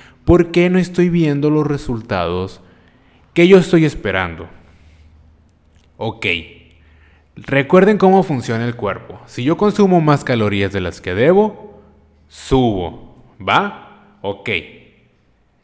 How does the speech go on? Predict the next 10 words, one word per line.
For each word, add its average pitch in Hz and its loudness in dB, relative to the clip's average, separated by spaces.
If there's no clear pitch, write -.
Las 127 -4
calorías 143 0
de 165 -2
donde 127 -2
vengan, 113 -4
así 101 -2
vengan 151 -2
de 117 0
productos 107 0
saludables, 101 -2